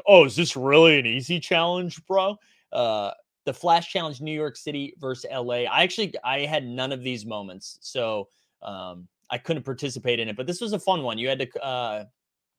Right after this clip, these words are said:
you had to have some New York City, L A guys. So let's just look at what the challenge results looked like. Here we go.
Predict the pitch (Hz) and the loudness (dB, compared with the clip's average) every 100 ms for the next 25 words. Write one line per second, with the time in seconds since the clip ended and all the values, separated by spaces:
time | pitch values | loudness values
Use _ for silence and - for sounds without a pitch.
0 | _ - 151 156 156 147 160 135 147 147 | _ -6 0 4 4 0 -4 -4 -2 -2
1 | 139 - 147 139 123 131 127 123 117 107 | -4 -4 -2 -2 -2 0 0 0 0 -2
2 | 107 107 - _ - 135 135 - 160 151 | -2 -6 -14 _ -10 -6 -4 -6 -6 -2
3 | 156 139 131 127 120 143 131 127 120 117 | 0 0 -2 -6 -2 0 0 -2 -4 0
4 | 120 - - - 131 202 - 98 82 92 | 0 -2 -16 -8 2 2 2 -4 -4 -4
5 | - 135 123 113 98 | -4 -4 -2 -2 -2